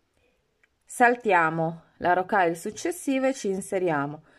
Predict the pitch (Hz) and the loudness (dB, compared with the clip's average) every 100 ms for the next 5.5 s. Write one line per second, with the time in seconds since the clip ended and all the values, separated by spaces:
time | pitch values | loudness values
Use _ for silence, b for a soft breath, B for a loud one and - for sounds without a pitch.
0 | b b - 226 262 233 165 156 147 147 | b b -2 2 4 4 2 -4 -8 -10
1 | 196 214 277 262 196 170 165 170 _ 330 | -6 -2 0 2 4 4 2 0 _ -2
2 | 480 - _ _ _ _ 262 170 151 160 | -2 -8 _ _ _ _ -2 -2 -2 -4
3 | 143 147 147 165 - - - _ _ _ | -4 -8 -8 -10 -10 -14 -16 _ _ _
4 | _ _ _ _ _ _ - 185 147 - | _ _ _ _ _ _ -18 -12 -12 -10
5 | 156 151 151 160 - | -12 -10 -6 -6 -6